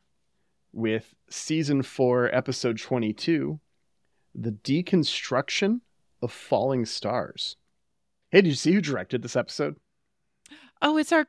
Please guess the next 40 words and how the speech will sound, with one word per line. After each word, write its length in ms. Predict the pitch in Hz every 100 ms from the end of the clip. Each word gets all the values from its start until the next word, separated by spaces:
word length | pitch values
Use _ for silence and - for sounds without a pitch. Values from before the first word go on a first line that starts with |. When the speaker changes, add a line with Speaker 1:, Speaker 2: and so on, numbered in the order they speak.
| _
Speaker 2:
good 200 | 302 294
buddy 220 | 311 311
Stephen 320 | 320 339 339 330
Furst, 420 | 466 480 - -
right? 180 | 214 147
Speaker 1:
It 140 | 139 -
is 420 | 135 127 127 113 -
our 160 | 113
friend 420 | - - 110 110
Stephen 460 | 110 - 104 98 104
Furst. 580 | - - 82 - - - -
This 180 | 107
is 120 | 110 -
his 140 | 107
second 380 | - 110 117 104
of 80 | 95
three 280 | - 104
episodes. 680 | 95 - - 92 80 92 - _ _ _ _ _ -
Speaker 2:
And 220 | 226 220
I 140 | 208 214
feel 300 | 233 269 254
like 420 | 185 170 196 -
the 80 | 185
first 320 | - 185 -
one 180 | 269 233
was 140 | 190 -
good. 340 | 156 160 170
I, 220 | 190 170 -
I 200 | 160 165 - _ -
am 80 | 180
not 180 | 180 180
placing 360 | 190 170 175
which 180 | 170 -
one 100 | 170
it 80 | 165
was 340 | 180 196 160 156
at 80 |
this 200 | - 156
moment, 360 | 170 - 185 208 _ _
but 240 | - 170